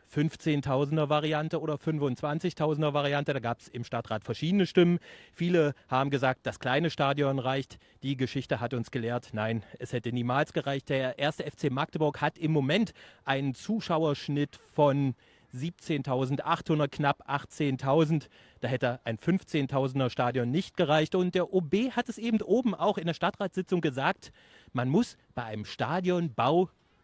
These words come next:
oder bei einem Umbau zwanzig Jahre vorausdenken. Und in zwanzig Jahren will der F C M ja in der zweiten oder vielleicht sogar in der ersten Liga sein. Also ist eine sehr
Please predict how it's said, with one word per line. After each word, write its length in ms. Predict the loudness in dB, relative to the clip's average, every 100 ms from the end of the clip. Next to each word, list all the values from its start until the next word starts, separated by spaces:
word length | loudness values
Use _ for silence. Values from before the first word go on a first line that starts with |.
| _
oder 300 | -4 0 2
bei 120 | 2 0
einem 160 | -2
Umbau 360 | 0 2 4 2
zwanzig 480 | -4 0 0 0 -2
Jahre 320 | -2 -2 -4 -2
vorausdenken. 640 | 0 0 -2 -4 -4 -4
Und 160 | -4 -4
in 140 | -6
zwanzig 340 | -4 -4 -4 -2
Jahren 420 | 0 0 -2 0
will 120 | 0
der 120 | 0
F 100 | -2
C 100 | -6
M 160 | -6 -4
ja 100 | -4
in 60 | -4
der 120 | -4
zweiten 440 | -2 -2 -2 -6
oder 220 | -4 -4
vielleicht 220 | -2 -4 -4
sogar 180 | -4
in 60 | -6
der 120 | -4
ersten 280 | -4 -2 -2
Liga 280 | 0 2 2
sein. 280 | 2 0 -2 -10 -20 -14
Also 380 | -2 0 2 2 -2 -14
ist 180 | -10
eine 240 | -4 -2 -2
sehr 340 | -2 -2 -2